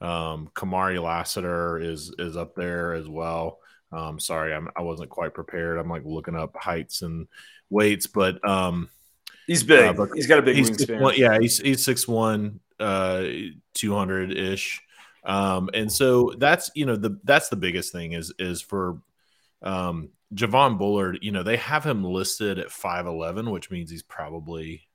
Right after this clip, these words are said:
Speaker 2: Five ten.
Speaker 1: about five, five nine and a half, five ten.
Speaker 2: <laughs>
Speaker 1: Um, and, uh, and so I think, you know, I think that's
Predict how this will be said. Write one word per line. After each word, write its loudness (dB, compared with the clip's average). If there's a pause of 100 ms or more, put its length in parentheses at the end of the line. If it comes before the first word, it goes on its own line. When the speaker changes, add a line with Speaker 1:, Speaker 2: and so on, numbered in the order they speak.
(540)
Speaker 2:
Five -10
ten. -6
Speaker 1:
about -8
five, -2 (100)
five -2 (300)
nine -2
and -2
a 0
half, -2
five -2
ten. -4 (300)
Speaker 2:
<laughs> -4
Speaker 1:
Um, 4 (520)
and, 4
uh, 6
and 2
so 8
I 8
think, 0
you 2
know, 4
I 4
think 0
that's 2